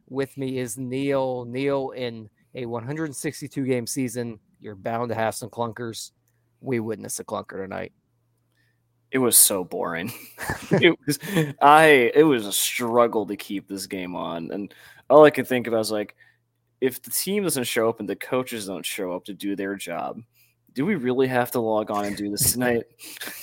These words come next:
Speaker 2: <laughs>
Speaker 1: Unfortunately, we do, because there's a big boss man, DiNardo, that will yell at me if we don't.
Speaker 2: All right, well, we'll, we'll blame this on DiNardo for the fact I'm not getting any sleep tonight. <laughs>
Speaker 1: Yeah, hey, I blame him for a lot more than that.
Speaker 2: <laughs>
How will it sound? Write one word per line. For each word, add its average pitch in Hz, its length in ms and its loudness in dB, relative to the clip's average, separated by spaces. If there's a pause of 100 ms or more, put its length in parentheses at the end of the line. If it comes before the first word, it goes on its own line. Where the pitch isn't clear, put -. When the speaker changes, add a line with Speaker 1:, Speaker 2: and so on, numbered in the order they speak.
(140)
Speaker 2:
<laughs> - 680 -16
Speaker 1:
Unfortunately, 156 680 8
we 135 80 8
do, 120 260 4
because 113 240 0
there's 110 140 -10
a - 40 -14
big 123 380 4
boss 127 320 6
man, 127 220 0
DiNardo, 107 400 -2
that 101 160 -6
will 104 100 -6
yell 101 220 -2
at 95 80 -10
me 98 100 -10
if 92 140 -14
we 104 80 -10
don't. 87 200 -12 (520)
Speaker 2:
All 113 60 -6
right, 98 300 -4
well, 107 200 -6 (1120)
we'll, 139 400 -4 (260)
we'll 143 140 6
blame 139 320 4
this 123 160 2
on 110 160 -2
DiNardo 92 420 -4
for - 140 -8
the 95 60 -6
fact 98 260 -4
I'm 101 80 -8
not 98 160 -8
getting 95 180 -6
any 92 180 -8
sleep 95 320 -6
tonight. 90 360 -10 (280)
<laughs> - 280 -12
Speaker 1:
Yeah, 110 560 -4
hey, 110 280 -2
I 101 120 0
blame 98 220 -6
him 92 80 -12
for 95 200 -10
a 87 60 -10
lot 90 180 -6
more 95 160 -10
than 85 120 -14
that. 90 260 -12 (280)
Speaker 2:
<laughs> 175 120 -4